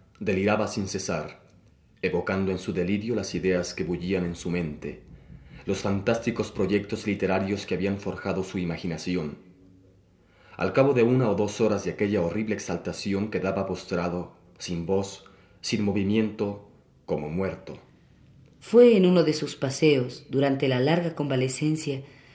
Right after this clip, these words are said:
Speaker 2: cuando asomada al balcón de su casa descubrió a Julia Espín, que habría de inspirarle varias de sus primeras rimas. Su inseparable amigo Nombela lo acompañaba, y también de ese suceso nos ha dejado testimonio,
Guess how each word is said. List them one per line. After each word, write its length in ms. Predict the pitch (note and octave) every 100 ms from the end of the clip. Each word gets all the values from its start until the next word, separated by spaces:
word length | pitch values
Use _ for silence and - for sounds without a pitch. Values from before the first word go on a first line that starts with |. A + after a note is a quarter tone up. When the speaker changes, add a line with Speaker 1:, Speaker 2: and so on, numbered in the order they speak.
| - -
Speaker 2:
cuando 300 | F3 E3+ D#3+
asomada 480 | D3 D#3 D#3 F#3+ G3+
al 80 | F#3+
balcón 360 | E3 D3+ D#3+ D3+
de 100 | D3
su 180 | B2+
casa 340 | C3+ C#3 C3+ D#3
descubrió 680 | D#3 C3+ C3 C3+ D#3 E3 C#3+
a 100 | B2+
Julia 440 | - F3+ F#3 E3
Espín, 520 | D3+ - D3 C3+ C#3 - - - - -
que 100 | E3
habría 320 | D#3 G3 G3
de 60 |
inspirarle 640 | F#3 E3+ - D3 D#3 D#3 C#3+
varias 360 | C#3+ E3 E3 D#3+
de 80 |
sus 200 | C3+ C3
primeras 560 | - B2+ C3 D3 C#3+ C3
rimas. 440 | C#3+ B2 B2 - - - - - - - - -
Su 160 | - F#3+
inseparable 580 | F3+ F#3 E3+ G#3 A3+
amigo 320 | G3 E3+ D#3+ C#3+
Nombela 480 | B2+ C3 D#3+ D#3
lo 80 | C#3
acompañaba, 760 | C3+ C3+ C3 C3 B2+ A#2 A2 - - - _ _ _
y 120 | F#3+
también 460 | E3+ C#3+ C#3 F3+ F3
de 160 | C#3+ C#3+
ese 160 | C#3
suceso 520 | C3+ C3 E3 D#3 E3+
nos 180 | F3 C#3
ha 80 | C#3
dejado 380 | C3 C3 C#3+ C3+
testimonio, 680 | C#3 C3+ C3+ C#3+ C3+ C3